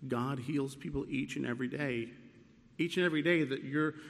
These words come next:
the Lord is maintaining your body, that you're continuing to live, the Lord is giving you life. The Lord controls the whole world providentially.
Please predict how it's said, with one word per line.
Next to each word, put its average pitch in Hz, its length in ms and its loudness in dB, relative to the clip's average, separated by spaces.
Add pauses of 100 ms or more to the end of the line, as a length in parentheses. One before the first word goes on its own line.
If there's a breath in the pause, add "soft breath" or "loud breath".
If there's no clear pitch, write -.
(180 loud breath)
the 147 80 4
Lord 151 200 4
is 139 120 0
maintaining 147 600 4
your 143 140 4
body, 135 320 4
that 120 240 -4
you're 147 80 0
continuing 143 640 2
to 127 80 -2
live, 131 340 2
the 127 60 0
Lord 139 340 4
is 123 160 -2
giving 131 460 2
you 120 260 0 (580 loud breath)
life. 139 440 -2 (100)
The 127 60 -2
Lord 156 520 -2
controls 143 760 -2
the 127 80 -6
whole 143 540 -4
world 123 380 0 (640 loud breath)
providentially. 127 960 0